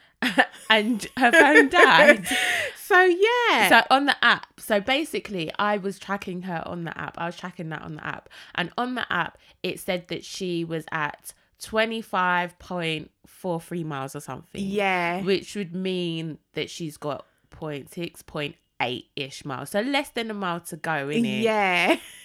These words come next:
Speaker 1: So I'm just like, "Oh, we can do this, we can do this." So we just ran from where we were.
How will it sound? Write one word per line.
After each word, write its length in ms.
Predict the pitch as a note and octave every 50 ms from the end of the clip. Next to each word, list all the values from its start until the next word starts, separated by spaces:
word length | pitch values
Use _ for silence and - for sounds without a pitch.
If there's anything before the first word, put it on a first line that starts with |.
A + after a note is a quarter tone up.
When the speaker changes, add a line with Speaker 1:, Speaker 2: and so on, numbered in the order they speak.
| - - - - - E4 - A3+
Speaker 1:
So 560 | B3 A#3+ A3 G#3 G3+ G3 G3 G3 F#3+ F#3+ F#3+ - - - -
I'm 220 | G3+ A3 A3 F#3
just 200 | G#3 G#3 - G4+
like, 220 | G3+ F#3 F3+ - - -
"Oh, 260 | G#3+ G#3+ G3 F#3+ F3+
we 160 | E3+ F#3+ G3
can 240 | - - G#3+ G3+ F#3
do 240 | E3 G3 F#3+ G3 F#3
this, 220 | F3+ E3+ E3+ -
we 100 | F#3 E3+
can 220 | E3+ - F3+ E3+
do 240 | E3 F#3+ F#3 F#3+ F3+ E3
this." 260 | D#3 C#3+ D#3 D#3 -
So 360 | - - D#3+ D#3 D3+ D3+ D3+ - -
we 120 | F3+ F#3+
just 300 | E3 - G#3 A3 - -
ran 800 | E3+ C#3+ D3 D#3+ D#3 D#3 D3+ D3+ C#3+ D3 D3 D3+ D#3+ E3 E3+ E3+ _ _ _ _ _ _ _ _ _ _ _ _ _ _
from 240 | _ - F3 E3+ E3+
where 220 | E3 E3+ E3 D#3+ D3+
we 120 | D#3 D#3
were. 600 | D3 D#3+ D#3+ D#3 D3 C#3+ C#3+ C#3+ C#3 C#3 C#3+